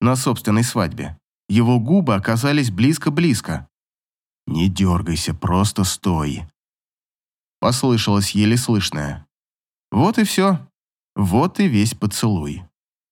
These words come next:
Никита отстранился, а ей вдруг нестерпимо захотелось напиться. Но с её слабой переносимостью алкоголя это могло вылезти боком.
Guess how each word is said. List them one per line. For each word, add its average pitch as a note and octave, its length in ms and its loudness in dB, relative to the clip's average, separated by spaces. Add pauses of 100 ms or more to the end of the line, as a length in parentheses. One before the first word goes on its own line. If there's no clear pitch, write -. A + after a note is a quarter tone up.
(840)
Никита D3 460 2
отстранился, C3 960 0 (480)
а B2 120 2
ей G#3+ 200 4
вдруг F3+ 320 2
нестерпимо E3 640 2
захотелось C3 600 0
напиться. A2 840 0 (480)
Но B2 140 2
с C3 100 -2
её D3+ 160 2
слабой C#3 500 0
переносимостью B2 800 2
алкоголя C#3+ 720 0 (280)
это C#3+ 240 0
могло F3 400 2
вылезти G#2 480 0
боком. D#2 580 -4